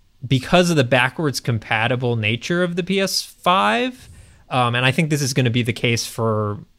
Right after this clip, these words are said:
a lot of consoles moving forward. Like, I think the next Switch, whenever that happens, will probably still run Switch games.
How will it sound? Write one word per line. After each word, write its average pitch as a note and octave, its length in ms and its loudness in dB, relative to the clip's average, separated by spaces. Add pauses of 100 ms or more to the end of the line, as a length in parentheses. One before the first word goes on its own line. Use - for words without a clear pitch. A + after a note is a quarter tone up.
(160)
a A#2+ 80 0
lot A2 240 2
of A#2 80 -2
consoles A2+ 480 -2
moving A2+ 260 -2
forward. D#3 560 -2 (220)
Like, A#2+ 140 2
I B2 80 2
think A#2+ 200 0
the A#2+ 80 2
next - 480 -4
Switch, A2+ 560 -4
whenever A2 260 -2
that A2 180 0
happens, C3 320 0
will A2+ 120 0
probably A2 360 0
still A2+ 320 -2
run G#2 460 -2
Switch - 300 -6
games. F3+ 380 -2